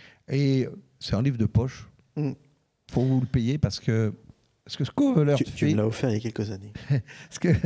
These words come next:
Speaker 1: ce que Kovlert fait, il va simplement lister tout un tas d'histoires où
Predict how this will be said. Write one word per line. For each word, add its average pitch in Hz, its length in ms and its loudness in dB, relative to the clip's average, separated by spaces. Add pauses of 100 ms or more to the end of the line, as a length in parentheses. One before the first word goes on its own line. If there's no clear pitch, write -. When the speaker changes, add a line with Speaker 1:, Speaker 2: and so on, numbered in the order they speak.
(300)
Speaker 1:
ce - 120 -4
que 175 120 6
Kovlert 156 540 2
fait, 160 340 -2 (880)
il 160 120 0
va 147 100 2
simplement 156 760 2 (1000)
lister 170 420 2
tout 180 220 0
un 143 100 4
tas 117 300 -2 (540)
d'histoires 117 600 2 (760)
où 147 260 6